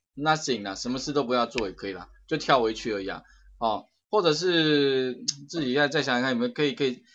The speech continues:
那这里的话特别注意哈，那你会想说这个 filter able 这到底能做什么？比如说我今天要找，找，呃，B 开头的，其实你按一下键盘的 B，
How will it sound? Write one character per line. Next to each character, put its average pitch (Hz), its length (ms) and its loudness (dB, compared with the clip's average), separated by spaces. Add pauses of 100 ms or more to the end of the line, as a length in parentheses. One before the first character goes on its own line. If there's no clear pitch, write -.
(200)
那 208 280 6
这 - 240 0
里 175 140 4
的 143 100 6
话 175 120 4
特 170 100 2
别 156 120 4
注 151 100 0
意 143 100 4
哈， 123 200 6 (260)
那 226 140 4
你 190 100 2
会 214 120 6
想 147 180 6
说 165 100 4
这 185 120 2
个 170 80 2
filter 170 560 4
able 143 360 2
这 156 140 0
到 151 160 4
底 120 100 0
能 120 200 -2
做 127 160 0
什 104 80 -8
么？ 90 240 -16
比 131 80 -2
如 143 40 0
说 185 80 2
我 170 60 8
今 156 140 0
天 165 60 4
要 165 60 4
找， 110 360 0 (640)
找， 117 580 2
呃， 107 300 -4
B 190 240 -4
开 165 220 4
头 104 200 -2
的， 101 200 -4 (140)
其 165 120 -2
实 185 60 0
你 160 120 0
按 175 240 -2
一 170 40 -4
下 175 120 6
键 151 260 0
盘 113 200 -2
的 110 80 -4
B， 113 340 -6